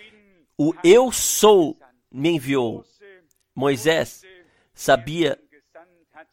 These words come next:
quem tinha lhe enviado e o Senhor reconheceu a Moisés e disse,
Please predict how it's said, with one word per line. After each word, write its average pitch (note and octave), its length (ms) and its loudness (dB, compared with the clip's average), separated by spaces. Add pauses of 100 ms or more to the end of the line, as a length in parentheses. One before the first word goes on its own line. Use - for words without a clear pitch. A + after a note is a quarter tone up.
(140)
quem F3+ 200 -2
tinha D#3+ 400 -6 (280)
lhe C3 100 -8
enviado B2+ 680 -4 (460)
e C3 120 -6
o C3+ 40 -6
Senhor C3 540 -6 (1700)
reconheceu D#3 760 -6
a C#3+ 40 -4
Moisés C3 400 -4
e B2+ 60 -12
disse, B2 460 -12